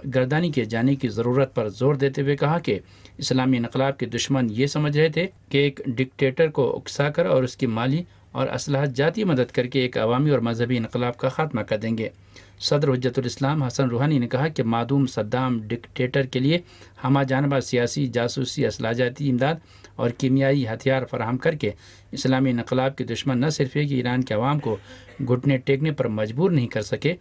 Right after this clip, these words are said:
بلکہ وہ ایران کی ایک بالشت زمین پر بھی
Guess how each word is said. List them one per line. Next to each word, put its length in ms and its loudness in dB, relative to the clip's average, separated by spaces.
بلکہ 300 0
وہ 120 0
ایران 340 2
کی 140 -4
ایک 260 0
بالشت 540 -2
زمین 380 0
پر 160 0
بھی 200 0